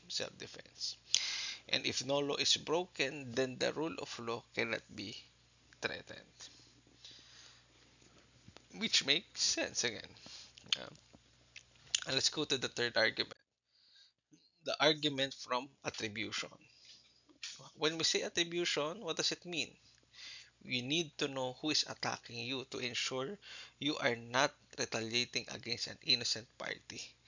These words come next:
which would seem fundamentally unjust. Like,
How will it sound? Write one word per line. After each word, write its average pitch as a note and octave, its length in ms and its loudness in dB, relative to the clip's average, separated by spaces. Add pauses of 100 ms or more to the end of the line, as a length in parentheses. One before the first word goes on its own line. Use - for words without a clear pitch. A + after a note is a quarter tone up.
(180)
which - 380 6
would C3 280 -4
seem C#3 480 2
fundamentally B2 880 -6
unjust. - 640 -4 (760)
Like, A#2+ 500 8